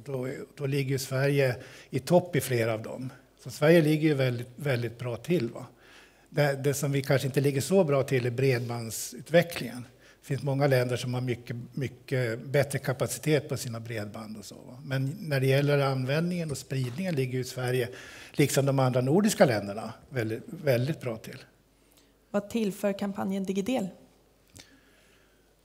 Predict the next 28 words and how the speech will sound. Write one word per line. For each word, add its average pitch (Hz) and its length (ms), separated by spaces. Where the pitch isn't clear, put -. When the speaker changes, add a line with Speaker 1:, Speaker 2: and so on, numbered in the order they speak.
Speaker 1:
Alltså, 170 180
jag 190 180
tror 190 240
att, 180 260
eh, 165 320
i 214 80
början 175 540
så 214 160
gick 175 400
ju 147 300
internetspridningen, 127 1080
eh, 127 160
inte 143 260
automatiskt, 160 720
men 131 140
det 135 80
fanns, 135 300
liksom, 135 260
en 131 100
väldig 123 300
kraft - 380
i 147 60
den. 233 280
Eftersom 135 680
många 147 300
av 135 60
de 135 140
här, 131 160